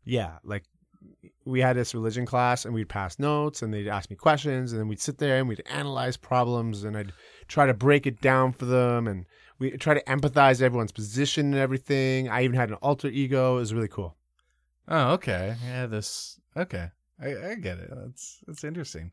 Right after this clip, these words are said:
Speaker 1: Yeah, it was, it was,
Speaker 2: Yeah.
Speaker 1: it was actually a lot of fun.
Speaker 2: So during the high school years, you know, uh, your dad is still working on the boat?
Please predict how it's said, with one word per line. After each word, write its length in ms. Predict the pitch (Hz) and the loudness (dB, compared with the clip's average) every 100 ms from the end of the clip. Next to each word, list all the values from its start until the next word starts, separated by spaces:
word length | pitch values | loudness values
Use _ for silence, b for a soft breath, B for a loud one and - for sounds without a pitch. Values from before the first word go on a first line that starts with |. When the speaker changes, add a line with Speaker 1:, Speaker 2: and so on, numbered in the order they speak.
| - | -6
Speaker 1:
Yeah, 240 | 120 135 101 | -2 0 0
it 40 | |
was, 300 | 95 - - - | -4 -10 -12 -8
it 40 | |
was, 540 | 104 95 104 - - _ | -8 -8 -10 -12 -16 _
Speaker 2:
Yeah. 40 | |
Speaker 1:
it 40 | 107 | -12
was 160 | 104 - | -12 -6
actually 240 | 127 - | -6 -4
a 40 | 110 | -4
lot 100 | 101 | -4
of 60 | - | -8
fun. 220 | 98 87 | -10 -8
Speaker 2:
So 260 | - 160 139 _ _ _ _ - _ _ _ _ _ | 0 0 -2 _ _ _ _ -20 _ _ _ _ _
during 240 | 170 170 156 | 2 4 4
the 100 | 139 | 2
high 160 | 156 | 2
school 240 | 143 139 131 | 0 0 2
years, 600 | 139 117 135 131 - - _ | 4 2 0 -2 -8 -10 _
you 160 | - 135 | -6 -2
know, 380 | 123 117 117 117 b b b b | 0 2 0 -2 b b b b
uh, 380 | - 120 113 107 - _ _ _ _ _ _ _ _ _ _ | -2 0 2 0 -4 _ _ _ _ _ _ _ _ _ _
your 100 | 120 | -6
dad 300 | 117 120 117 | -2 0 0
is 240 | 113 110 - | 0 -2 -4
still 340 | - 131 120 | -4 -4 -2
working 280 | 120 - 117 | -2 -2 -2
on 120 | 110 | -2
the 100 | 101 | -4
boat? 500 | 87 - 113 156 294 | -6 -4 0 2 2